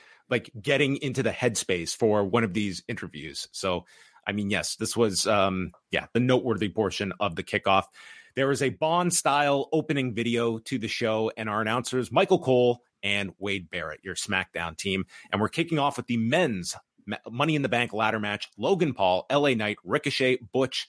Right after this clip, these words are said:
Shinsuke Nakamura, Damian Priest, and Santos Escobar. Escobar is out in war paint and Aztec-inspired gear. Cole says that Ricochet might be the odds-on favorite, which is funny because this week he was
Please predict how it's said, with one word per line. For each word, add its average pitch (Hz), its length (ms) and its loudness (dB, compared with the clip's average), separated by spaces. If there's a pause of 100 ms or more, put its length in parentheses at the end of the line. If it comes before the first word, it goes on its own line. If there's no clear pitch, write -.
(100)
Shinsuke 160 380 2
Nakamura, 110 560 2
Damian 151 340 2
Priest, 117 360 -2
and 98 260 -4
Santos 117 560 -2
Escobar. 113 600 2 (260)
Escobar 143 400 0
is 131 100 -2
out 143 160 2
in 113 220 -2
war 135 200 2
paint 151 360 -2 (160)
and 104 260 -4
Aztec-inspired 131 1120 0
gear. 113 340 -2 (460)
Cole 262 260 4
says 226 280 2
that 156 100 2
Ricochet 139 580 2 (120)
might 196 400 0
be 196 180 4
the 151 240 2
odds-on 160 600 2
favorite, 139 480 0 (280)
which 107 160 -6
is 113 80 -4
funny 170 280 2
because 120 260 -2
this 160 180 0
week 147 280 -2
he 139 140 0
was 131 120 0